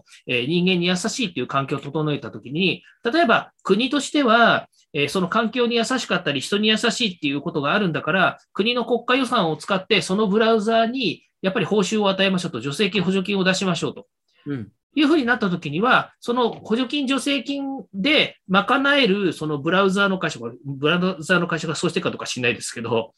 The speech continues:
Speaker 1: はい。
Speaker 2: ってなったときには、お金はそっちからもらえばいいってなるわけですよ。
Speaker 1: なんか、ウィキペディアみたいな世界ですね。
Speaker 2: そうですね。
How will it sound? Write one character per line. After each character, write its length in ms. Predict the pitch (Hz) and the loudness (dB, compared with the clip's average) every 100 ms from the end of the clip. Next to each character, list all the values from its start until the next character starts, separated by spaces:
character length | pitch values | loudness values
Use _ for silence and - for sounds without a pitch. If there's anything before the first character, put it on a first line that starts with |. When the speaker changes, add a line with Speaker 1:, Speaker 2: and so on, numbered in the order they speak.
| _ | _
Speaker 1:
は 120 | 127 | -6
い。 40 | 95 | -6
Speaker 2:
っ 40 | - - | -10 -2
て 60 | |
な 100 | 277 | 0
っ 40 | 294 | 2
た 120 | 233 | 0
と 80 | 185 | -2
き 100 | 160 | -2
に 80 | |
は、 240 | 202 175 - | 0 0 -2
お 100 | 180 | -2
金 240 | 277 285 302 | 2 2 2
は 100 | 285 | 2
そ 140 | 196 | 0
っ 60 | 175 | -4
ち 100 | - | -2
か 80 | 247 | 0
ら 100 | 147 | 0
も 120 | 131 | 2
ら 100 | 143 | 2
え 60 | |
ば 100 | 123 | 0
い 100 | 117 | -4
い 20 | - | -6
っ 40 | |
て 80 | 107 | -6
な 100 | 113 | -6
る 60 | 101 | -6
わ 80 | |
け 60 | 92 | -12
で 60 | - | -16
す 100 | 107 | -18
よ。 80 | - _ _ _ _ _ _ - | -18 _ _ _ _ _ _ -6
Speaker 1:
な 100 | 113 | -4
ん 40 | 120 | 0
か、 140 | 107 | 0
ウ 80 | 98 | 0
ィ 200 | 110 117 | -8 -8
キ 160 | 147 180 | -6 2
ペ 160 | 233 | 4
デ 80 | 226 | 6
ィ 80 | 214 | 4
ア 60 | |
み 80 | 147 | 4
た 100 | 127 | 2
い 40 | 113 | 0
な 60 | 110 | -2
世 100 | 123 | 0
界 180 | 123 | 2
で 80 | 107 | 2
す 120 | - | -2
ね。 220 | 107 90 - _ - | -6 -6 -10 _ -4
Speaker 2:
そ 100 | 311 | -2
う 40 | |
で 80 | 147 | -2
す 100 | - | -2
ね。 280 | 131 143 | -4 -4